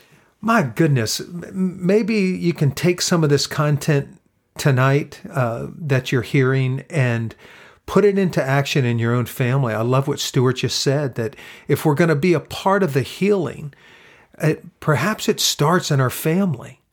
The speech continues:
like, in our marriages. And then if you have children, modeling to your children what it means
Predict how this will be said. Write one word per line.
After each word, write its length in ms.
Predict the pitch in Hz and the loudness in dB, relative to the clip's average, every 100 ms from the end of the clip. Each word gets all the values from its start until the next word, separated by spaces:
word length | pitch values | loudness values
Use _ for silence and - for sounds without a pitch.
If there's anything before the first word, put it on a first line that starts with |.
| _ _ _ _ | _ _ _ _
like, 340 | 143 139 - - | 0 0 -2 -4
in 160 | 160 180 | 0 4
our 120 | 165 | 4
marriages. 920 | 143 156 196 170 - 123 - 139 - | 4 4 4 2 0 -8 -10 -10 -10
And 300 | - 135 123 | -2 0 2
then 300 | 160 156 156 | 2 0 -2
if 240 | 156 139 | -4 -2
you 60 | 143 | -2
have 180 | 147 135 | -2 -2
children, 600 | - 185 185 147 120 113 | -2 2 2 2 0 0
modeling 800 | 117 127 160 180 156 131 113 110 - - - - - | 0 2 4 4 2 0 -2 -8 -14 -20 -20 -20 -4
to 140 | - | 0
your 160 | 147 139 | 4 2
children 640 | - - 180 196 135 113 110 | 2 0 2 2 0 -2 0
what 160 | 143 | 0
it 140 | 165 139 | 0 0
means 760 | 135 165 170 143 117 - - | 2 2 2 2 0 -4 -6